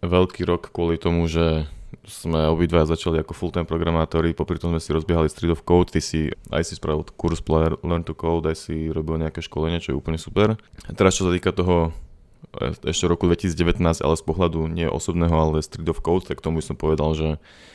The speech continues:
čo sa nám vlastne podarilo, tak máme zo pár podcastových epizód, nejaké články sme zverejnili, spravili sme nejaké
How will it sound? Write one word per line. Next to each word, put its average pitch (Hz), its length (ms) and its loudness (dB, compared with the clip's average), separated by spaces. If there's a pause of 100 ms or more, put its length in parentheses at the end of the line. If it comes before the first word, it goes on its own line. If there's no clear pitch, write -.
(200)
čo - 100 -8
sa 90 100 -2
nám 82 160 2
vlastne 78 220 0
podarilo, 82 420 4
tak 78 220 -4 (140)
máme 101 200 6
zo 104 120 4
pár 98 120 6
podcastových 98 540 2
epizód, 98 540 4
nejaké 87 260 0
články 90 400 -2
sme 87 240 -4
zverejnili, 85 640 2
spravili 82 400 0
sme 82 160 -2
nejaké 78 400 -4